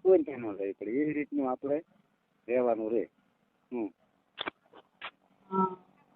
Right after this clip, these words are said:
Speaker 1: બરાબર? કે આ કાયમિકની વાત નથી, એક જ વખતની વાત છે, પણ આ પછી વાત ઉડી જાય હોય ને, તો આ બધું આ અમારું તો આ ભાંગી જ જાય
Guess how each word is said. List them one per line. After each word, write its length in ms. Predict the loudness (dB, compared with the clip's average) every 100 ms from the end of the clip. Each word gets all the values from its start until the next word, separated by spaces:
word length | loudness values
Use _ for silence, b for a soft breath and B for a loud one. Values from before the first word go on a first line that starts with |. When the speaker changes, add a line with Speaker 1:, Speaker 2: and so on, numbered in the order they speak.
| _ _ _ _ _ _ _ -6
Speaker 1:
બરાબર? 220 | -6 -6 -10 -16 -16 -20 -20 -4
કે 120 | 0
આ 60 | 0
કાયમિકની 600 | 6 10 10 6 2 6
વાત 220 | 6 6
નથી, 260 | 0 -10 0
એક 280 | 4 6 6
જ 40 |
વખતની 380 | 4 2 2 6
વાત 220 | 8 6
છે, 180 | 4 -2
પણ 160 | 0
આ 120 | -2 0
પછી 220 | 0 2
વાત 240 | 6 6 6
ઉડી 240 | 2 10
જાય 160 | 12 12
હોય 140 | 10
ને, 100 | 8 -4 _ _ _ _ _ _ _ 4
તો 60 |
આ 260 | 6 8 6
બધું 340 | 4 0 2
આ 260 | 2 2 0
અમારું 300 | 4 6 6
તો 80 | 4
આ 100 | 6
ભાંગી 320 | 6 6 2
જ 120 | 4
જાય 180 | 4